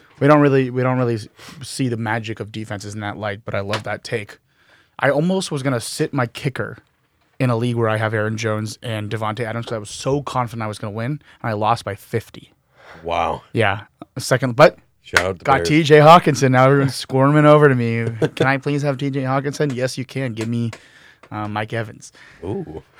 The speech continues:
Speaker 2: Speaking
Speaker 1: Speaking
Speaker 2: of
Speaker 1: of Mike
Speaker 2: Mike Evans,
Speaker 1: Evans. <laughs>
Speaker 2: that's my trade
Speaker 1: It was the
Speaker 2: target.
Speaker 1: first player I saw. I'm sorry.
Speaker 2: Yep. Uh, no touchdowns for the first two weeks.
Speaker 1: Nice.
Speaker 2: Not too many yards, not too many catches. Last year had fif-,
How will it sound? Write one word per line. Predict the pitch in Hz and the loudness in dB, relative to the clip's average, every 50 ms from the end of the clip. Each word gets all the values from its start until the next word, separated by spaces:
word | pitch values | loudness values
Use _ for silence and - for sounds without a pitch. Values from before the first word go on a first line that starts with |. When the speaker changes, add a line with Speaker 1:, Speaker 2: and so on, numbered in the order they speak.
| - | -18
Speaker 2:
Speaking | - 156 147 127 110 - - - - - - | -16 -14 -14 -14 -16 -18 -20 -20 -20 -20 -20
Speaker 1:
Speaking | - - - 147 160 233 254 | -6 2 4 4 6 8 8
Speaker 2:
of | 143 | 6
Speaker 1:
of | 110 | 8
Mike | 110 110 113 120 123 - | 8 8 8 8 10 10
Speaker 2:
Mike | - 127 | 10 10
Evans, | 131 135 131 127 127 123 127 | 12 12 10 10 8 8 6
Speaker 1:
Evans. | - - - - - - - - | 4 4 2 4 6 6 6 6
<laughs> | - 147 | 6 6
Speaker 2:
that's | 190 180 - 120 127 147 151 | 4 6 6 6 6 4 4
my | 117 104 110 117 | 4 4 4 4
trade | - - - 104 92 92 | 2 0 0 0 0 0
Speaker 1:
It | - - | 2 4
was | 180 170 | 6 6
the | 180 | 8
Speaker 2:
target. | - 202 | 10 10
Speaker 1:
first | 220 202 - - | 10 10 10 10
player | 220 202 202 | 10 12 12
I | 190 170 | 12 10
saw. | 160 - - 175 160 151 | 10 8 6 6 6 6
I'm | 139 131 | 4 0
sorry. | - - 175 156 143 127 104 101 | 2 6 8 8 8 6 4 0
Speaker 2:
Yep. | 82 - - - _ _ _ _ _ 165 - - | -4 -6 -6 -12 _ _ _ _ _ -18 -6 2
Uh, | 101 104 104 107 | 4 6 6 6
no | 117 120 | 6 4
touchdowns | 123 - - 127 120 - 135 120 117 110 - | 4 4 2 0 2 2 2 2 2 0 -2
for | - 113 | -4 -4
the | 107 104 | -4 -2
first | - - 110 104 - - | -2 -4 -4 -4 -6 -6
two | - 110 95 | -6 -4 -4
weeks. | 95 104 104 104 98 - - 117 | -2 -2 -2 -2 -4 -8 -12 -14
Speaker 1:
Nice. | 107 110 101 - | -14 -16 -8 -2
Speaker 2:
Not | 101 95 104 - | 0 0 0 0
too | - 110 | -2 -4
many | 107 107 104 | -4 -2 0
yards, | 101 95 98 98 85 85 | 0 0 0 0 -2 -4
not | 90 90 - | -8 -10 -8
too | - 101 | -10 -10
many | 95 87 85 | -10 -12 -8
catches. | - 90 85 82 - - 85 82 80 - - _ _ _ _ _ _ _ _ - | -6 -6 -6 -6 -6 -8 -10 -10 -12 -16 -20 _ _ _ _ _ _ _ _ 2
Last | 98 95 101 104 - - | 4 4 4 4 2 -2
year | 104 95 | -4 -4
had | 80 92 90 85 78 _ _ _ _ | -4 -4 -6 -6 -8 _ _ _ _
fif-, | - 180 190 - - | -4 -4 -4 -6 -6